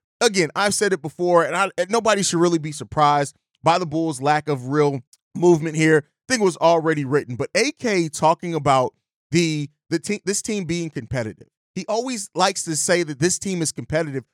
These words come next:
We're competing right now for a ninth seed. Yeah, we're competitive. One of the things that A K also said in this press conference was the fact that the, every, all the teams in the East are bunched up.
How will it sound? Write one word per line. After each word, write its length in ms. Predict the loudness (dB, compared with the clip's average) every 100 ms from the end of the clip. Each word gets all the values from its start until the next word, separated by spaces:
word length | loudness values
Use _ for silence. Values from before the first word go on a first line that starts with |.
| _
We're 100 | -6
competing 480 | -4 -6 -4 -6 -2
right 180 | -2 -2
now 200 | -2 -2
for 200 | 0 0
a 60 | 0
ninth 340 | -2 -4 -4
seed. 300 | -8 -10 -16 _
Yeah, 160 | 6 8
we're 120 | 6
competitive. 640 | 2 2 2 2 0 -2 -6 _ 0
One 120 | 0
of 60 | 0
the 60 | -4
things 140 | -2 -2
that 100 | 0
A 100 | -2
K 200 | 0 4
also 260 | 4 4 0
said 260 | 2 2
in 80 | 2
this 140 | -2
press 240 | -2 0 0
conference 420 | -2 -4 -4 0
was 240 | 2 2 0 _ _
the 60 | -2
fact 280 | 0 0
that 140 | -2 -4
the, 120 | -2
every, 200 | 0 0 0
all 200 | -2 -2
the 80 | -4
teams 320 | -6 -6 -6
in 60 |
the 100 | -6 -6
East 260 | -6 -4
are 60 | -8
bunched 460 | 0 0 0 -6
up. 180 | -8 -12